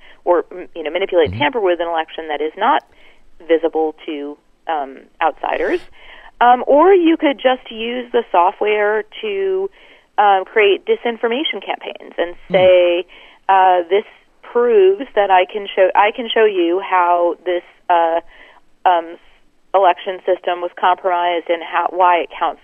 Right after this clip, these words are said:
Speaker 1: incorrectly." And we don't even have to imagine that because, um, that's already been done, and that was, uh, by Matt DePerno, who
Speaker 2: Mm-hmm.
Speaker 1: is, um, the,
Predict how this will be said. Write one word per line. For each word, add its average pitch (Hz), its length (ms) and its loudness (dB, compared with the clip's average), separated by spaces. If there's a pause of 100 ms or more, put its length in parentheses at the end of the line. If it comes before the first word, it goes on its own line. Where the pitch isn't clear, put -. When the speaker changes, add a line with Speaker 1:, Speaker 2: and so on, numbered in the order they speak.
Speaker 1:
incorrectly." - 580 -10 (380)
And 226 300 0 (100)
we 262 140 -4
don't 302 140 0
even 254 180 -2
have 196 240 0 (100)
to 196 340 0
imagine 165 460 -2
that 160 300 -4
because, 175 580 -2 (640)
um, 175 400 0 (260)
that's 208 320 2
already 190 300 2
been 165 220 -8
done, - 300 -2 (120)
and 170 140 -8
that 160 200 -2
was, 180 480 2 (140)
uh, 170 480 0 (760)
by 170 480 4
Matt 175 220 -2 (220)
DePerno, 202 580 -2
who 190 200 0
Speaker 2:
Mm-hmm. 170 240 0
Speaker 1:
is, - 40 -18 (460)
um, 170 400 0 (800)
the, 175 500 -4